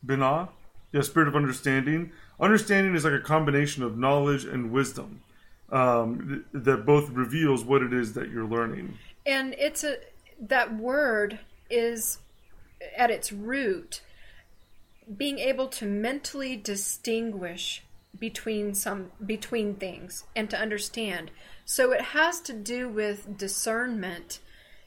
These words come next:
Speaker 2: and distinguishing between right and wrong, between evil and good.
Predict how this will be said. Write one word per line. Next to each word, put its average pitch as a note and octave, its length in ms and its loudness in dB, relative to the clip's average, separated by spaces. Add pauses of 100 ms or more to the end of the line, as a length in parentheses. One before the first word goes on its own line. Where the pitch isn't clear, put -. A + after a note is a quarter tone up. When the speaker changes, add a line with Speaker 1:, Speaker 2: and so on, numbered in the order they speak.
(100)
Speaker 2:
and G#3 380 0 (400)
distinguishing A#3 800 -2
between G3+ 460 -6
right G#3+ 260 2
and F#3+ 180 -4
wrong, F#3+ 580 -4
between G3 540 -6
evil A3 320 -6
and F3+ 160 -8
good. F#3 320 -4